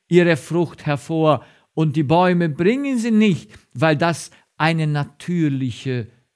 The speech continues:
Konsequenz ist. Nein, das ist Gottes aktive Kraft, die über seine Gesetze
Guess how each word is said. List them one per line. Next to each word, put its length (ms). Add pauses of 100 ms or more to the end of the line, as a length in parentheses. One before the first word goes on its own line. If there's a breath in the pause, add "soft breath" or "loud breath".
(540)
Konsequenz 840
ist. 640
Nein, 600 (280 loud breath)
das 220
ist 220
Gottes 680 (300 soft breath)
aktive 760
Kraft, 840 (320 soft breath)
die 380
über 460
seine 500
Gesetze 880